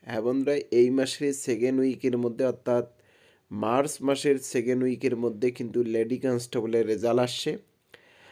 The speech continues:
আর যেটা বারো হাজার ভ্যাকান্সি, যেখানে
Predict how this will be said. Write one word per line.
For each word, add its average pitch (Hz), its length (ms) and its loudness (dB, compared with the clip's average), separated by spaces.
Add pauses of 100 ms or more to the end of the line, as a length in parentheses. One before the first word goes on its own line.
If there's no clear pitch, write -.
(140)
আর 110 380 0 (680)
যেটা 127 220 6
বারো 127 300 6
হাজার 156 300 2
ভ্যাকান্সি, 123 640 0 (260)
যেখানে 139 500 0